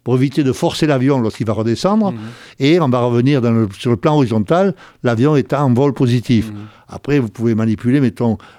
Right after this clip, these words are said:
Speaker 1: faire une, une, une remontée verticale, euh, comme si on voulait faire une boucle, mais on reste sur un plan vertical
Speaker 2: Mhm.
Speaker 1: pur. Et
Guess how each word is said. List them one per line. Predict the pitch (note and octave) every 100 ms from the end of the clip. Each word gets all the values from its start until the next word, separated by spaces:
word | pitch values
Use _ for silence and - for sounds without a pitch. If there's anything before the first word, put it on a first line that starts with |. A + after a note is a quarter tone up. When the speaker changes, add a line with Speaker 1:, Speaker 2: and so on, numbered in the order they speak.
| _
Speaker 1:
faire | - B2
une, | A#2 A2+
une, | G#2 G#2+ A2+ G#2+ A2 A2 G#2+
une | A2+
remontée | G2+ C#3+ D#3 D3
verticale, | C3+ B2 B2+ - C#3 A#2+ F#2 - - - -
euh, | G#2 G2+
comme | F#2+ C3 B2
si | -
on |
voulait | A#2 A#2
faire | B2 A2+
une |
boucle, | B2 C3+ A2+
mais | G#2
on | A2 G2+
reste | G#2+ F#3 E3+ - G#2+
sur | -
un | A2+
plan | A2 A#2
vertical | A2+ A2+ G#2+ - A#2+ F#2+
Speaker 2:
Mhm. | E2+ A2 A2+
Speaker 1:
pur. | G3+ C4 - - - -
Et | B2 A#2+